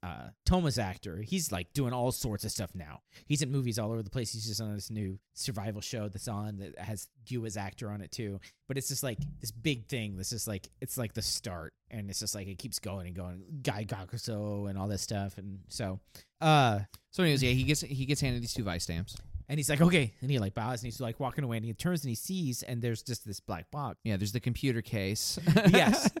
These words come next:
Speaker 1: And he looks
Speaker 2: Uh.
Speaker 1: o-, he, he goes over and he looks at it and he just, like, is enthralled with it. And he walks over and you see it's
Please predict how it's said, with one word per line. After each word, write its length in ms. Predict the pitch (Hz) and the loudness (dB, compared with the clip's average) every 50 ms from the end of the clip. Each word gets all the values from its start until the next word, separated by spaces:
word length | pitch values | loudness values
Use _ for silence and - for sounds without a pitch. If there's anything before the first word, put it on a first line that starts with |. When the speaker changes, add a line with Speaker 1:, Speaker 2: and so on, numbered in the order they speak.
| - 277 269 196 - | 0 0 -2 -2 -4
Speaker 1:
And 100 | - 139 | -2 0
he 60 | 147 | 0
looks 180 | 135 139 135 123 | 0 2 4 6
Speaker 2:
Uh. 60 | 151 143 | 6 6
Speaker 1:
o-, 80 | 143 135 | 6 4
he, 180 | - 156 160 143 | 4 4 2 2
he 100 | - 151 | 2 2
goes 260 | 135 - 160 170 165 151 | 4 6 6 6 8 6
over 380 | 147 131 127 131 135 127 - _ _ - | 6 6 6 4 2 0 -2 _ _ -2
and 240 | 147 139 131 131 | 0 2 2 2
he 140 | 120 113 143 | 0 0 2
looks 320 | 127 139 175 190 165 - 175 | 4 4 4 4 4 2 2
at 100 | 143 123 | 2 2
it 120 | 131 120 | 2 0
and 80 | 92 131 | 0 0
he 80 | 135 135 | -2 0
just, 160 | 127 120 - | 0 0 0
like, 280 | 127 113 101 - - - - | 0 0 -2 -2 -6 -12 -6
is 180 | 151 131 110 | -4 -2 -2
enthralled 380 | 117 101 - 135 131 120 120 110 | -2 -2 0 0 2 2 2 0
with 160 | 104 98 - | -2 -4 -4
it. 40 | 110 | -6
And 80 | 98 | -6
he 60 | 92 92 | -6 -4
walks 340 | 123 127 120 117 - - | -2 -2 -2 -2 -2 -2
over 220 | 131 113 107 117 110 | -2 -2 -2 -4 -4
and 180 | - 107 113 | -4 -2 -2
you 80 | 110 107 | -2 -2
see 400 | - - - 147 131 135 131 92 | -2 0 0 0 2 0 0 0
it's 240 | 107 123 - - | -2 -2 -4 -4